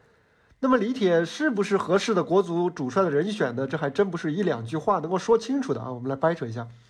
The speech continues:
从他四十强赛后半段带队的表现来看，李铁绝对是合格的，甚至是超预期的。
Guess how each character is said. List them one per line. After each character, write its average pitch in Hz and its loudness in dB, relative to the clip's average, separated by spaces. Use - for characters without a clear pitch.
从 254 2
他 269 4
四 269 0
十 233 0
强 170 0
赛 196 2
后 180 2
半 156 0
段 165 0
带 185 2
队 180 0
的 151 0
表 123 -6
现 220 -2
来 147 0
看， 135 -4
李 139 -4
铁 123 -8
绝 117 -14
对 147 -6
是 147 -8
合 135 -8
格 123 -12
的， 139 -4
甚 175 -2
至 143 -6
是 147 -6
超 240 2
预 190 -4
期 196 -2
的。 - 0